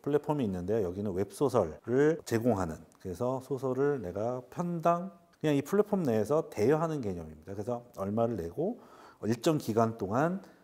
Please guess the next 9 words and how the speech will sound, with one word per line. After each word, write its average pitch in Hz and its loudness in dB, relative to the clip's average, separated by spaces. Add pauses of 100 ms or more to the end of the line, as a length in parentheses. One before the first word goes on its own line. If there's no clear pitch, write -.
(120)
그 90 -2
소설을 131 -2
읽고 147 -2
일정 131 -2
기간 113 0
지나면 101 -6
다시 127 -10
클로징이 135 -4
되는 - -16